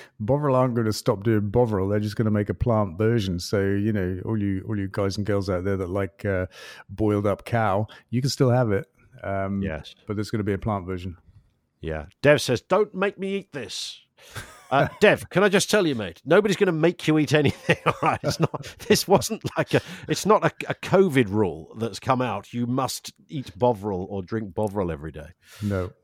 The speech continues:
Speaker 2: Um, it will remain a choice. The last time I looked, it's still going to be a choice.
Speaker 1: But not for the cow.
Speaker 2: But not for the cow, indeed,
Speaker 1: Yeah.
Speaker 2: yes. Uh, go vegan on that one. And it's tasty as well. I mean, th-, th-, I, I think when people taste it, they, that's where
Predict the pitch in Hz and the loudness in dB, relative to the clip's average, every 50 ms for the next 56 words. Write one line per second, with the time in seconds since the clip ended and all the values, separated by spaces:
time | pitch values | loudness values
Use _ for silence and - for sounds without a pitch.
0 | _ 85 87 85 85 82 - 135 135 107 107 - 123 135 135 127 117 113 107 110 | _ -10 -8 -8 -8 -8 -10 -8 -6 -6 -4 -2 0 0 0 2 0 0 0 0
1 | 104 101 101 90 - - 98 85 76 76 - - - 92 101 107 104 - - 101 | 0 -2 -4 -6 -8 -8 -6 -6 -6 -8 -10 -10 -8 -4 -4 -4 -4 -4 -6 -8
2 | 98 92 92 92 90 90 85 85 - - 82 - - - - 98 90 87 80 87 | -6 -6 -6 -6 -6 -6 -8 -10 -12 -16 -14 -14 -14 -10 -8 -8 -8 -6 -6 -8
3 | 82 82 82 78 - 82 - 85 80 78 73 - _ - - - - 76 67 - | -8 -8 -8 -12 -14 -14 -12 -12 -12 -12 -14 -16 _ -20 -20 -18 -16 -16 -16 -16
4 | 82 - - - _ 120 120 123 120 - 131 117 107 - 127 110 92 90 90 82 | -16 -18 -18 -10 _ -2 0 0 0 0 -2 -2 -2 0 0 0 0 0 -2 -6
5 | - - - - - _ _ _ _ - _ _ _ _ _ - _ _ 90 - | -10 -16 -20 -20 -20 _ _ _ _ -20 _ _ _ _ _ -20 _ _ -4 -4
6 | 104 98 98 98 - 95 80 - - 104 98 92 82 73 - 85 82 80 92 98 | -2 -2 0 -2 -4 -6 -10 -8 -8 -6 -4 -4 -4 -6 -8 -12 -12 -8 -6 -4
7 | 92 87 78 76 - - 85 87 92 85 76 - - - - - _ - 87 90 | -4 -4 -4 -6 -10 -8 -6 -4 -4 -4 -6 -8 -10 -12 -14 -14 _ -8 -6 -6
8 | 90 90 78 - 110 107 104 92 101 113 117 101 92 85 78 - 82 85 87 85 | -4 -6 -6 -4 -2 -2 -2 -2 -2 -4 -4 -4 -6 -8 -10 -10 -10 -8 -8 -8
9 | 85 80 - 82 80 78 80 73 - 87 90 101 107 - - - - 135 156 156 | -8 -10 -10 -12 -14 -14 -14 -16 -10 -8 -6 -6 -6 -6 -8 -6 -4 -4 -2 -2
10 | - - 92 71 71 80 85 107 131 120 - - - 82 90 92 95 92 92 92 | -4 -8 -10 -12 -12 -10 -6 -4 -4 -4 -4 -8 -12 -10 -6 -4 -4 -4 -6 -8
11 | 101 92 78 98 98 71 90 104 98 - 92 90 - 127 - - 113 95 - - | -10 -10 -10 -10 -10 -6 -6 -6 -6 -6 -10 -8 -8 -10 -8 -6 -8 -10 -8 -12
12 | 120 - - 85 - - 117 117 - - - - - 95 98 - 101 120 131 - | -14 -14 -14 -18 -12 -10 -10 -10 -10 -12 -16 -12 -8 -8 -8 -4 -4 -4 -4 -4
13 | - - 139 123 110 90 | -6 -4 -2 0 0 -2